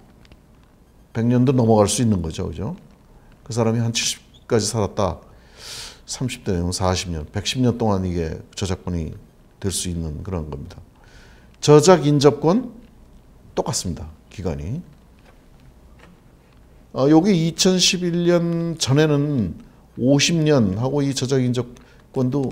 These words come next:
기간이 달랐는데, 아, 이런 것도 지금 그렇게 늘어나는 추세에 있습니다. 저작 인접권이라는 게 뭐냐? 저작자, 예, 저작자의 힘으로서는 이게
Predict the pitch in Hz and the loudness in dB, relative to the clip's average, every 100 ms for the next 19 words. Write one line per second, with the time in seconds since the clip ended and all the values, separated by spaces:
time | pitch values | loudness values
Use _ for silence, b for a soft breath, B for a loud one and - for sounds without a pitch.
0 | - B B 127 123 139 117 110 104 92 | -8 B B 0 2 2 2 4 4 2
1 | 95 107 90 123 - - 107 113 123 113 | -2 -2 -4 -6 -8 -6 -2 0 0 -2
2 | 117 110 107 95 92 b b b b - | -4 -8 -8 -8 -10 b b b b -12
3 | 95 - 92 110 117 120 127 113 117 131 | -10 -4 -4 -4 0 4 4 4 4 2
4 | - 120 110 113 107 - 78 80 - b | 0 2 4 4 0 -4 -8 -12 -16 b
5 | b b b b b b - 147 175 180 | b b b b b b -2 2 4 4
6 | 156 147 147 131 135 160 175 117 135 95 | 4 2 2 2 2 4 4 6 4 2
7 | - - - - - - - 113 - - | -2 -18 -20 -20 -20 -20 -16 -16 -18 -20
8 | b b b b b b - - - - | b b b b b b -20 -20 -20 -4
9 | 135 139 208 208 - 160 151 143 131 - | 2 4 4 2 6 8 10 8 6 -2
10 | - - 233 135 127 143 156 180 - - | -20 -18 -4 2 2 4 4 2 -4 -20
11 | - - - 147 143 135 135 147 156 156 | -20 -12 4 8 10 10 8 6 4 2
12 | 208 180 165 147 131 127 123 156 143 110 | 2 2 2 4 4 4 0 0 0 0
13 | 135 165 | 0 0